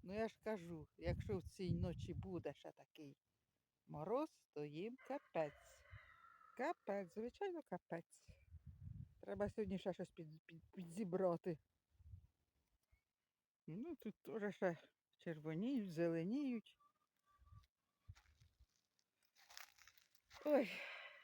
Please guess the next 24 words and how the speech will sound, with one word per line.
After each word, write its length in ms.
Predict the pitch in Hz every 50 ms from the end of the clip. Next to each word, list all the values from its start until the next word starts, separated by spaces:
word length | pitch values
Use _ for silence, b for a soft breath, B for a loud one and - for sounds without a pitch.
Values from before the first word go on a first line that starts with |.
| B B B B B B - - - - - - -
коротше, 420 | - 170 185 247 262 - - 220
їх 240 | 214 226 233 - -
трошки 440 | - - 208 220 202 - - - 196
злякало, 640 | 165 180 190 170 - - - 147 127 131 131 131 131
да? 260 | - 156 160 165 170 - - - - - _ _ _ _ _ _ _ _ _ _ _ _ _ _ _ _ - - - - -
Вон 260 | - 147 147 151 147
вони 280 | 151 156 151 151 147
як 160 | 147 147 147 - - - - - - - - - - - - - _ _ _ _ _ _ - - _ - _ _ _ _
лежать 480 | - - - - 185 208 240 247 - -
собі 680 | - - 220 220 202 185 214 214 214 208 214 220 -
і 140 | - 175 180
думають, 640 | 160 - 170 156 160 151 151 147 147 147 143 143 -
що 300 | - - - 165 208 247
з 60 | 233
нами 340 | 208 202 220 220 220 214 214
буде 420 | 175 143 127 160 156 160 156 160 147 -
далі. 400 | - - - 127 123 123 131 - _ _ _ _ _ - - - - - - - _ _ _ _ _ _ _ _ _
Мабуть, 320 | - 170 208 240 277 285 -
треба 360 | - 226 220 233 226 208 214
трохи 440 | 196 - 220 208 208 185 - 202 180
зібрати. 720 | 160 160 185 175 160 190 226 269 285 262 - - 220 202 196 - - - - - - - - - - - -
Я 160 | 208 233 240
один 360 | 240 220 190 202 226 214 208
ящик 480 | 202 233 233 220 214 - - - 214